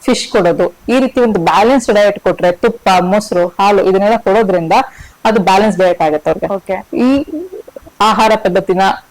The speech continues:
Speaker 1: ಅವರು ಅಳವಡಿಸ್ಕೊಳ್ಳೋದ್ರಿಂದ ಇಮ್ಯುನಿಟಿ ಚೆನ್ನಾಗಿರುತ್ತೆ. So ಅದು ಒಂದು ಒಳ್ಳೆ ಪಾಯಿಂಟ್.
Speaker 2: ಹ್ಮ್.
Speaker 1: ಇದು ಜನರಲ್ ಕ-,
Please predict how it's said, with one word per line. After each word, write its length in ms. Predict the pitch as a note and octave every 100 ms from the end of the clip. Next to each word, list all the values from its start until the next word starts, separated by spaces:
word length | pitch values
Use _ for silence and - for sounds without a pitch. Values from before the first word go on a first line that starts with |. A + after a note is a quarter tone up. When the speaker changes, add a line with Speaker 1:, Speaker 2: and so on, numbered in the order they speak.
| -
Speaker 1:
ಅವರು 220 | - F#3 F#3
ಅಳವಡಿಸ್ಕೊಳ್ಳೋದ್ರಿಂದ 760 | F3 G3+ F#3+ - F3 E3 D#3
ಇಮ್ಯುನಿಟಿ 480 | A#3+ G#3+ A3 A3+ A#3
ಚೆನ್ನಾಗಿರುತ್ತೆ. 800 | - F3+ F3+ D#3+ D#3+ - E3+ - _ - - -
So 60 |
ಅದು 240 | A3+ G3+ A3
ಒಂದು 160 | G3+
ಒಳ್ಳೆ 220 | F#3 E3+
ಪಾಯಿಂಟ್. 360 | F3 E3 E3 -
Speaker 2:
ಹ್ಮ್. 360 | - G#3 F#3+ A#3+
Speaker 1:
ಇದು 100 | C4+
ಜನರಲ್ 340 | A3 A3 C#4
ಕ-, 420 | A#3+ A3 F#3 -